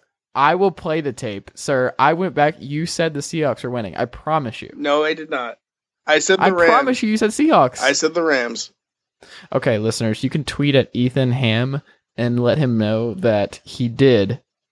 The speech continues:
Speaker 1: according to the tape, pick the Seahawks to beat the Rams. You did. I promise you, Ethan. We both did. We both
Speaker 2: I,
Speaker 1: lost
Speaker 2: I'm
Speaker 1: here.
Speaker 2: pulling it up right now.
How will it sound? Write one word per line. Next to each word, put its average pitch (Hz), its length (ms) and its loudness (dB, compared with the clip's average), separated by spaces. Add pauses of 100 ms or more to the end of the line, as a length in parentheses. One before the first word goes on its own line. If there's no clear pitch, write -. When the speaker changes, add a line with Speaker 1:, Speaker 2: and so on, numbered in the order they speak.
(300)
Speaker 1:
according 139 440 0
to 139 40 0
the 123 120 2
tape, 120 360 0
pick 147 300 -2
the 127 80 -6
Seahawks 127 540 0
to 113 160 -2
beat 95 220 -2
the 90 80 -4
Rams. 55 440 -8 (1900)
You 165 140 0
did. 226 320 2 (100)
I 175 60 2
promise 240 480 0
you, 131 80 -2
Ethan. 98 400 -8 (960)
We 175 120 -2
both 220 320 2
did. 107 240 -6 (200)
We 156 120 -6
both 185 360 -6
Speaker 2:
I, 160 120 4
Speaker 1:
lost 143 120 -2
Speaker 2:
I'm 202 100 4
Speaker 1:
here. 214 80 -4
Speaker 2:
pulling 277 240 2
it 214 60 6
up 196 200 2
right 160 240 -6
now. 151 340 -12